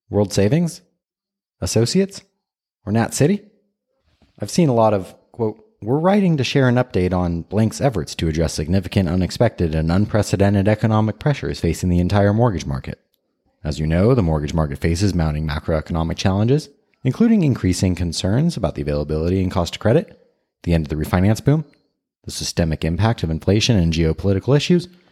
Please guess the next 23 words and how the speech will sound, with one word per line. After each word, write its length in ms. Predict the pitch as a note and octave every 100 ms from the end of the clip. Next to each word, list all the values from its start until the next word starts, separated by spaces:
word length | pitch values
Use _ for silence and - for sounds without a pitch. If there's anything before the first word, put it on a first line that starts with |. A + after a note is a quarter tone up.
| _
and 160 | A3+ B3+
reduced 280 | A3 G#3+
demand 320 | - D3 C3 G#2
for 120 | F#2+
purchase 420 | - G#2+ - F2+
money 240 | G2 G2
mortgages. 540 | G2 G#2+ F2+ D2+ - - _ _ _ _ _ -
As 100 | -
part 200 | D2+ C#2
of 80 |
our 100 | D2
efforts 300 | D#2+ - E2
to 100 | -
address 240 | D#2+ E2+ D#2
these 140 | E2
challenges, 480 | - G#2+ C#3 D#3+ - _ _ _ _ -
blank 260 | D2+ C#2
will 80 | D2+
no 140 | D#2+
longer 260 | D#2+ E2 E2+
purchase 280 | - F2+ F2
correspondent 540 | - F#2 - G#2+ A2+
loans. 360 | C3+ G#2+ -